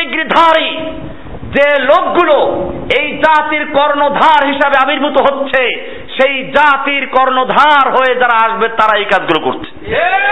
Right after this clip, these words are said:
এটা আসলে ওরা ওদের বাস্তব চেহারা দেখাচ্ছে, মানুষ তো বুঝে না। আপনারা দেখেন না, যখন পহেলা বৈশাখ আসে অথবা বিশেষ কোনো দিনে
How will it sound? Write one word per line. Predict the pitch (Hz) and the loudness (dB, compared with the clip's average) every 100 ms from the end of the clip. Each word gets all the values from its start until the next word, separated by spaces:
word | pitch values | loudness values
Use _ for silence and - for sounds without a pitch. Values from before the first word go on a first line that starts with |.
| - - - - - - - - - - - - 185 | 0 -2 -2 -4 -4 -6 -8 -10 -10 -12 -8 -6 -2
এটা | 202 196 | 0 2
আসলে | 196 190 208 208 180 127 - - - - - 151 | 0 -2 -2 -2 -2 -6 -10 -10 -12 -12 -2 0
ওরা | 190 196 | 2 2
ওদের | 202 202 | 0 -2
বাস্তব | - 202 202 196 185 | 0 -2 -2 -2 -4
চেহারা | 185 185 185 180 | -2 0 0 2
দেখাচ্ছে, | 170 180 - - 127 - | 0 0 -2 -6 -6 -8
মানুষ | - 143 202 202 226 | -4 -2 -2 -2 -2
তো | |
বুঝে | 202 190 196 | 0 0 0
না। | 135 78 - - - - - - 165 | -2 -4 -12 -16 -18 -18 -18 -2 0
আপনারা | - 202 214 | 0 0 0
দেখেন | 208 196 220 | 0 -2 -2
না, | 233 233 247 - - - - - - 135 | 0 -2 -4 -12 -16 -16 -18 -18 -6 -2
যখন | 202 220 220 | 0 2 0
পহেলা | 220 202 208 226 214 | 0 0 2 2 2
বৈশাখ | 226 220 220 214 | 0 0 0 0
আসে | - 233 247 247 - - - - - - - - - | 0 -2 -2 -6 -12 -16 -18 -18 -18 -18 -18 -16 0
অথবা | 175 214 233 226 | 0 2 2 0
বিশেষ | 226 247 240 247 | 0 0 0 0
কোনো | 240 | 0
দিনে | 240 226 240 | 0 -2 -2